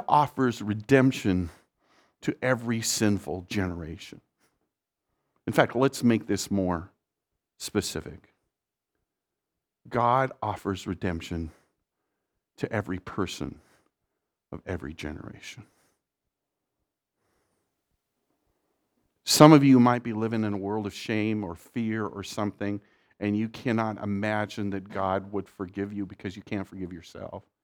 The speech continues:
But Jesus Christ died on the cross for all the things that bring you shame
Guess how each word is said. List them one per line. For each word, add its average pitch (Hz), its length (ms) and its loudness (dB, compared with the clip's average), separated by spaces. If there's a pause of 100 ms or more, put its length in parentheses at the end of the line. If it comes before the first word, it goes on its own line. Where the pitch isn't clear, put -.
(580)
But 95 140 -12
Jesus 123 420 -2
Christ 107 420 -4
died 98 180 -2
on 101 100 -4
the 104 60 -6
cross 85 540 -10 (360)
for - 140 -10
all 101 160 -2
the 113 100 -4
things 107 320 -4
that 104 160 -10
bring 104 260 -2
you 101 180 -4
shame 92 640 -8